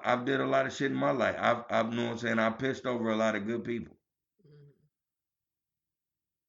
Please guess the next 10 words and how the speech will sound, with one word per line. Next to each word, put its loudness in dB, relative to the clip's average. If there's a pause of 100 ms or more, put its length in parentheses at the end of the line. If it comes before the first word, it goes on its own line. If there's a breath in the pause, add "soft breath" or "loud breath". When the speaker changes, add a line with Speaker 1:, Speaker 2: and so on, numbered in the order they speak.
(260)
Speaker 1:
But -2
I 2
know 0
in -2
y'all 2
generation, 0
like, -4
in -2
that 2
verse, 2